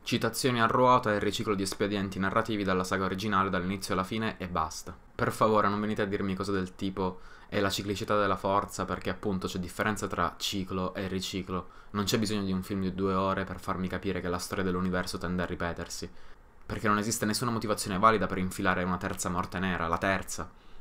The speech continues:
Non è che se le fai il lifting, se la chiami in un altro modo e se rendi i personaggi coscienti della povertà di idee combattutine della serie,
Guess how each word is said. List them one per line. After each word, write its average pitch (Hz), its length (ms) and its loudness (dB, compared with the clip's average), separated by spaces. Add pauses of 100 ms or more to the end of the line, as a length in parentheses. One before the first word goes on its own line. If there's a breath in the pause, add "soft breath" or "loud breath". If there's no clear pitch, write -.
(200)
Non 113 200 0
è 151 160 0
che 101 260 0
se - 240 0
le 107 100 2
fai 101 220 0
il 101 100 0
lifting, 107 460 -2
se 95 140 -4
la 95 80 -2
chiami 104 180 -2
in 101 60 -2
un 98 100 0
altro 95 240 -2
modo 101 320 2
e 92 60 0
se - 160 0
rendi 98 240 0
i 95 40 -2
personaggi 98 440 -2
coscienti 98 360 -2
della 98 160 2
povertà 92 400 -2
di 95 80 0
idee 92 220 2
combattutine 95 600 -2
della 92 200 0
serie, 92 400 -2